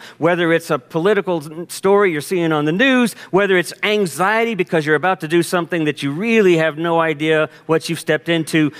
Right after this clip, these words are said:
when we find ourselves in these places, what do we do? We react. We resist. But what if instead, what if instead we relaxed?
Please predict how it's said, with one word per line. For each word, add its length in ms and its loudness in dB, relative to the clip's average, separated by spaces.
when 200 2
we 120 0
find 320 -2
ourselves 380 0
in 80 -2
these 120 -4
places, 460 -2
what 300 -2
do 100 2
we 240 -2
do? 420 0
We 220 2
react. 880 -2
We 200 2
resist. 920 -2
But 120 -2
what 400 0
if 240 -2
instead, 920 -2
what 140 0
if 100 -4
instead 560 0
we 160 4
relaxed? 960 -4